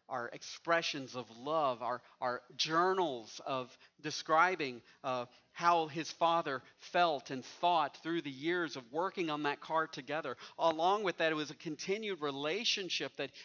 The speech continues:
that he could continue to experience with his dad on top of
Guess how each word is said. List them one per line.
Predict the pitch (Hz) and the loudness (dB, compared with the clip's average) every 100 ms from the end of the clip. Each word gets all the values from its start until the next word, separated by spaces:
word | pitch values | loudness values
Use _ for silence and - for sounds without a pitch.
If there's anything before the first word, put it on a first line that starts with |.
| - | -2
that | 156 | 0
he | 175 | 0
could | - 170 | -6 -8
continue | 175 160 202 214 220 | -8 -8 -4 -4 -4
to | 214 180 | -4 -6
experience | 143 - - 175 185 175 165 | -6 -8 -2 0 0 -2 -6
with | 147 | -10
his | 147 117 | -10 -8
dad | 139 135 127 120 - - | -4 -2 -2 -4 -10 -2
on | 185 175 | 0 0
top | - 196 208 226 - | -4 0 0 -2 -6
of | 131 113 104 | -6 -6 -8